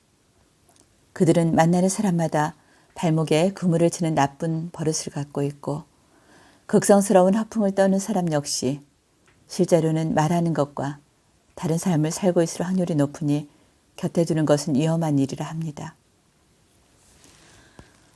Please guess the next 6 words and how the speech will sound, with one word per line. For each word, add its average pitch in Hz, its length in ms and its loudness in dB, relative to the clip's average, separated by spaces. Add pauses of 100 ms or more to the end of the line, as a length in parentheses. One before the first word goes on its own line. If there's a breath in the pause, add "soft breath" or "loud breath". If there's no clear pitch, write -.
(140 soft breath)
모든 208 300 6
것에 208 220 4
만족하는 185 480 2
사람이 196 380 0
있는가 160 360 0
하면 151 360 -4